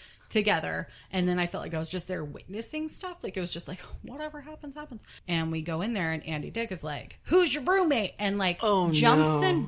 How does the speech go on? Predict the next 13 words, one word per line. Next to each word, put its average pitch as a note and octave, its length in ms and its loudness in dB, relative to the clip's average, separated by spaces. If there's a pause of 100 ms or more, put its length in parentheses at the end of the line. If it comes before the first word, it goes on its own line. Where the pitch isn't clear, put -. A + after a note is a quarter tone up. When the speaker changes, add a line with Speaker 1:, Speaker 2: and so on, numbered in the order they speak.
Speaker 1:
bed F#3+ 220 2
with E3 160 -4
him. D#3+ 320 -4
Speaker 2:
Oh, C4+ 220 -4
Speaker 1:
So A#3 400 6
Speaker 2:
God. F#3+ 160 -4
Speaker 1:
this, C4+ 260 2 (320)
this A3+ 380 6
band C#4 280 2
member F3 460 0
wakes G3+ 400 -2
up G3+ 320 4 (560)
to G3 600 2